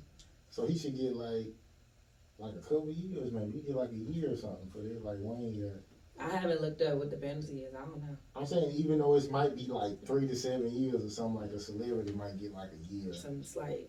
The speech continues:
Speaker 1: A
Speaker 2: yeah.
Speaker 1: year and a day or some shit like that.
Speaker 2: But it depend on how they try to do him.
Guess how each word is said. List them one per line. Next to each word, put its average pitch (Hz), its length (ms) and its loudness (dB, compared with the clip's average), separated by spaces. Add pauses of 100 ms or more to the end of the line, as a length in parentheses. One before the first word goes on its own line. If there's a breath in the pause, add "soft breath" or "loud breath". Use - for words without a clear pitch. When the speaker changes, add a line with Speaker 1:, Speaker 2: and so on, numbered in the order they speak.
Speaker 1:
A 110 40 -4
Speaker 2:
yeah. 110 120 -2
Speaker 1:
year 127 160 2
and 110 100 4
a 107 40 -2
day 110 240 2
or 107 60 2
some 104 160 -6
shit 101 240 -8
like 92 240 -8
that. 101 180 -8 (180)
Speaker 2:
But 139 120 -4
it 143 80 -4
depend 147 300 -2
on 139 100 -6
how 135 100 -6
they 139 140 -6
try 143 180 -4
to 139 80 -2
do 180 200 2
him. 175 120 -8